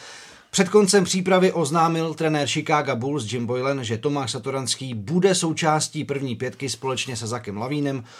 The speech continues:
Otto Porterem juniorem, Lauri Markkanenem a Wendlem Carterem juniorem. Čím si to místo vysloužil? Co Saty předváděl v přípravných zápasech?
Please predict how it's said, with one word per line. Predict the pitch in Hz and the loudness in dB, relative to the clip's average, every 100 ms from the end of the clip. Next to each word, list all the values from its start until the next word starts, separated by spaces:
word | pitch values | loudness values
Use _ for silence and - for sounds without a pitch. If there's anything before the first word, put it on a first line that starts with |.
| - - | -20 -14
Otto | - 139 151 | -6 -2 -2
Porterem | 117 139 120 107 | -2 -2 -2 -4
juniorem, | 104 160 151 143 139 | 0 0 2 2 0
Lauri | 127 123 110 | 0 -2 -2
Markkanenem | 120 139 143 135 131 120 117 | -2 -2 -2 -2 -4 -6 -6
a | 101 | -6
Wendlem | 95 123 113 101 | -4 -4 -4 -2
Carterem | 139 131 117 107 | 0 0 -2 -6
juniorem. | 101 104 104 98 92 90 - - - _ - | -4 -4 -4 -6 -8 -10 -16 -20 -20 _ -6
Čím | - 202 | 0 2
si | 214 | 4
to | 202 | 4
místo | 185 185 - 127 | 6 4 4 2
vysloužil? | 131 151 160 147 170 185 180 - | 2 2 2 2 2 0 -4 -6
Co | 151 | -2
Saty | 151 151 | 0 0
předváděl | 117 139 139 143 147 | -2 -2 0 2 2
v | 143 | 0
přípravných | 147 139 131 127 | -2 -2 -4 -4
zápasech? | 117 110 113 101 | -4 -4 -6 -8